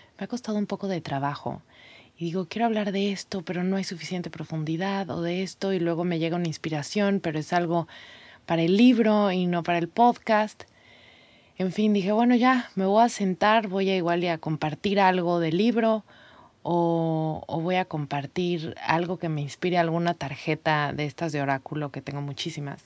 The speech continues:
Y entonces agarré mi computadora y dije, voy a agarrar... Eh, un, un espacio del libro y voy a decir, trrr, sin ver, ok, aquí, y eso voy a compartir, de ahí me sigo a hablar en el episodio, y agarré uno de mis oráculos.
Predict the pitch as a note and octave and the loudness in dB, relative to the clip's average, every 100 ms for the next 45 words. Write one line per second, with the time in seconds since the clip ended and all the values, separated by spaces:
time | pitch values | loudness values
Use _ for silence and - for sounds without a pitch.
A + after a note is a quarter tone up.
0 | _ _ _ _ _ _ _ _ _ _ | _ _ _ _ _ _ _ _ _ _
1 | - F3+ F3 G#3+ G3+ G#3 F3+ F#3 G3+ - | -6 -2 -2 -2 0 2 2 0 -2 0
2 | E3+ E3 F3+ F#3 A3 A#3+ F3+ - F3 E3 | -2 2 6 6 6 4 2 0 -2 -2
3 | - - - - F3 G3 F#3 D#3 E3+ G#3+ | -10 -20 -20 -4 4 6 6 4 8 8
4 | A#3+ - - D#3 D3+ D3 C#3+ - _ - | 6 2 -6 -6 -4 -6 -10 -18 _ -6
5 | E3 F3 D#3+ - E3 F3 E3 - E3+ E3 | -2 -2 -4 -4 -2 -2 0 4 4 6
6 | E3+ D3+ E3 A3 B3+ A#3+ F3+ D#3 E3 D#3 | 2 2 2 2 2 4 4 2 0 -2
7 | D#3 C#3+ C#3 C#3+ F#3+ G#3+ - D#3+ D#3+ G3+ | -2 -2 -2 0 0 0 -2 -2 2 4
8 | D#2 - D#3+ C#3 C3 - A#3 F3 E3 D#3 | 2 0 -2 -2 -6 -4 -2 0 -2 -2
9 | E3 D#3+ D3 C#3+ C#3 C#3+ - A3 G#3+ D3 | -2 -2 -2 -6 -6 -6 -2 -2 0 -2
10 | D3+ E3 D#3+ D#3 D3 D3 - G3 F3+ F3+ | 0 -2 -2 -4 -6 -6 -2 -2 2 2
11 | E3+ E3 E3+ E3+ E3 E3 E3 G3+ G3+ A#3+ | 4 2 0 -2 -4 -4 -4 -2 -2 -4
12 | - - - - - - G3 G#3+ B3 - | -8 -20 -20 -20 -20 -6 -2 0 0 0
13 | D3 D3 D3 D#3+ E3 - - D3+ D#3 D#3 | 0 0 0 0 -2 -6 -6 -4 -2 -2
14 | C#3+ B2+ - - - - - | -2 -6 -6 -6 -6 -18 -20